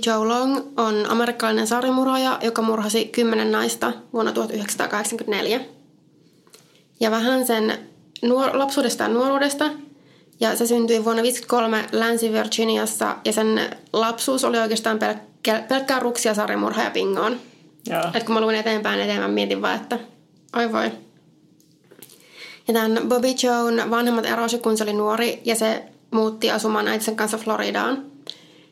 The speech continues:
Speaker 1: Ja tän Bobby Joen äiti oli töissä baarissa, käytti paljastavia vaatteita ja toi usein miehiä kotiin. Mikä sitten aiheutti siinä Bobby Joessa sen, että se alkoi jo nuorella iällä viata-, vihata naisia ja just tämmösiä ehkä vähän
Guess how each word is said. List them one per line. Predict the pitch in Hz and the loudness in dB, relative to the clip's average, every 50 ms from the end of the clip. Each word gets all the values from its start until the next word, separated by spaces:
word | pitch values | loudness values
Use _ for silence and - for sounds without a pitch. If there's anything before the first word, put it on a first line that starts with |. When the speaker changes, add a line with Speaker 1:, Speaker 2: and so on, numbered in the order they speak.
| _ _ - | _ _ -2
Speaker 1:
Ja | 226 | 0
tän | 220 214 214 214 | 2 2 2 2
Bobby | 208 226 220 233 233 226 | 2 2 2 2 0 0
Joen | - 226 226 220 | 0 0 0 0
äiti | 226 240 240 254 | 0 0 0 0
oli | 240 233 | 0 0
töissä | 220 208 208 202 | 0 0 -2 -2
baarissa, | 202 208 208 208 226 233 226 - 311 302 302 311 - - - - - - | -2 -2 0 0 -2 -2 -2 0 -2 -2 -2 -4 -12 -14 -14 -12 -6 -2
käytti | 226 214 214 - | -2 -2 -2 -2
paljastavia | - 233 226 226 226 226 - - 208 208 | -2 0 0 0 -2 -2 -2 -2 -2 0
vaatteita | 214 226 233 240 233 - 254 247 240 247 254 247 - - - - - | 0 0 -2 -2 -2 0 0 0 2 0 -2 -2 -6 -12 -12 -6 -4
ja | 233 | -2
toi | 220 220 208 | 0 0 0
usein | 185 220 - 220 214 208 | 0 0 0 0 0 0
miehiä | 208 214 214 208 208 220 - - | 2 0 0 0 0 -2 -2 -2
kotiin. | - 202 208 - - - - - - - - - - - - - - - - - - - - - | -2 -4 -6 -4 -2 -2 0 -2 -2 -4 -8 -18 -20 -20 -20 -20 -20 -20 -20 -20 -20 -14 -6 -2
Mikä | 226 220 214 208 | 0 2 2 2
sitten | 208 208 208 214 214 | 0 0 0 0 0
aiheutti | 214 220 226 214 226 220 - 220 | 2 0 0 0 -2 -2 -2 -2
siinä | 214 226 220 | -2 0 0
Bobby | 214 226 226 220 226 220 220 | 0 0 0 0 0 0 0
Joessa | 226 220 220 220 | -2 0 0 0
sen, | 220 247 233 233 226 208 | 0 0 0 0 0 0
että | 214 214 226 | -2 -2 -4
se | 214 226 214 | -2 -2 0
alkoi | 214 208 208 208 214 214 226 - - - - - | 0 -2 -2 -2 -2 -4 -4 -4 -10 -18 -10 -4
jo | 233 226 220 - | -2 0 0 2
nuorella | 220 233 233 226 214 214 190 | 2 2 2 2 0 0 0
iällä | 196 208 208 208 208 | 0 0 -2 0 0
viata-, | 208 214 202 202 196 202 - - - - | 0 0 0 0 -4 -6 -8 -16 -8 -2
vihata | 220 226 214 233 233 214 | 0 2 2 2 2 2
naisia | 208 214 214 226 233 240 233 277 277 277 277 277 285 - | 0 0 0 0 0 0 0 0 0 0 0 -2 0 0
ja | 214 | 2
just | 214 214 208 208 - | 2 2 0 -2 -2
tämmösiä | 214 208 196 214 214 233 220 196 | -2 0 0 0 0 0 0 0
ehkä | - 208 - - 220 | -2 -2 -4 -4 -2
vähän | 202 220 226 - 208 202 - | -2 -2 0 0 0 -2 -2